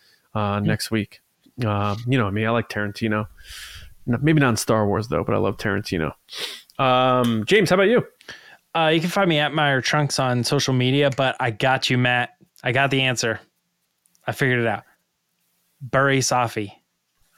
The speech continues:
Speaker 1: Oh, there it
Speaker 2: So,
Speaker 1: is.
Speaker 2: so
Speaker 1: Okay.
Speaker 2: here's what you do. You, because it was three episodes each for the characters, show us a, uh, an episode where she was very, like, dedicated, loyal, and very happy to serve as a Jedi.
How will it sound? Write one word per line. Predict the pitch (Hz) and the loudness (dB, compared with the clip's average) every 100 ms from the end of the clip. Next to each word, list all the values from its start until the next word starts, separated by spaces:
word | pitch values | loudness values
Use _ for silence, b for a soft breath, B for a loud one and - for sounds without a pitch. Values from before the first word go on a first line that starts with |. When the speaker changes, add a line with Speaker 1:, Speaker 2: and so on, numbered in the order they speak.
| B B - | B B 0
Speaker 1:
Oh, | 165 190 196 185 185 170 151 | 4 6 6 6 6 4 4
there | 151 156 | 4 4
it | 139 | 4
Speaker 2:
So, | 120 | 4
Speaker 1:
is. | 170 - - - 131 | 2 -2 -10 -6 0
Speaker 2:
so | 151 | 2
Speaker 1:
Okay. | 143 | 4
Speaker 2:
here's | 180 165 | 2 2
what | 175 | 2
you | 156 | 4
do. | 165 151 127 | 4 2 2
You, | 131 131 | -2 -4
because | 131 160 151 | -2 0 0
it | 160 | 0
was | 147 | -2
three | - 165 165 | 0 2 2
episodes | 156 143 135 143 131 131 | 2 0 -2 0 0 0
each | 139 151 | -2 -2
for | - | -4
the | 127 | -4
characters, | - 135 143 160 165 160 - b b | -2 -2 -2 -2 -2 -2 -6 b b
show | - 156 160 | -2 2 2
us | 180 - | 2 0
a, | 165 - 151 | 0 0 0
uh, | 135 127 123 | 0 0 0
an | 143 | 0
episode | 143 156 156 165 156 147 | 0 0 -2 0 0 0
where | 143 | -2
she | - 135 | -2 -2
was | 123 110 | 0 -2
very, | 123 127 127 127 123 | -4 0 0 0 0
like, | 120 110 101 | -2 -4 -4
dedicated, | - 160 170 175 160 156 | -2 0 0 0 0 0
loyal, | 123 131 143 139 135 | 0 2 2 2 2
and | 127 | 0
very | 123 120 | 0 0
happy | 110 143 139 143 131 | -2 -2 0 -2 -2
to | - 123 120 110 | 0 0 0 -2
serve | - 139 131 127 | -2 0 0 0
as | 107 | -2
a | 110 | -2
Jedi. | 139 139 135 135 | 0 2 2 0